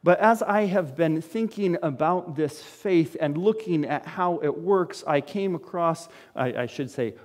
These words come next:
Hebrews eleven was pointed out to me by one of the other pastors. And as I was reading through Hebrews chapter eleven, I'm going to read you a fairly large section. It's eight verses, and I want you to listen.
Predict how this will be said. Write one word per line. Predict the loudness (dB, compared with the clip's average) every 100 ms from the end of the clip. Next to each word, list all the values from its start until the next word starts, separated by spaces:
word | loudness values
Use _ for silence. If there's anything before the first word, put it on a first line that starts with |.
| -20
Hebrews | 0 0 2 0 0
eleven | -2 0 2 2 0 -2
was | -6
pointed | -6 -8 -6 -6
out | -6 -6 -12
to | -14
me | -14
by | -8 -8
one | -8 -14
of | -14
the | -16
other | -16
pastors. | -12 -12 -12 -16 -20 -20 _ _ _ _ _ _ _ _ _ _ _ _ _ _ _ _ _ _ _ _ _ _ _ _ _ _ _ _ _ _ _ _ _ -20 _ -14 2
And | 4
as | 6
I | 6
was | 4
reading | 2 0 2
through | 2 0
Hebrews | 0 0 -2 -2 -6 -12
chapter | 0 2 4 2
eleven, | 4 4 4 0
I'm | 0 0
going | -2 -2
to | -2
read | -2 -4 -4 0
you | 0
a | 0
fairly | -2 -2 -4 -2
large | 2 4 4 0
section. | -2 -2 -2 -4
It's | -4 -2
eight | -2
verses, | -2 -4 -6 -4 -6 -6
and | -2
I | 0
want | 0 -2
you | -4
to | -6 -8
listen. | -4 -4 -4 -6 -12 -14 -18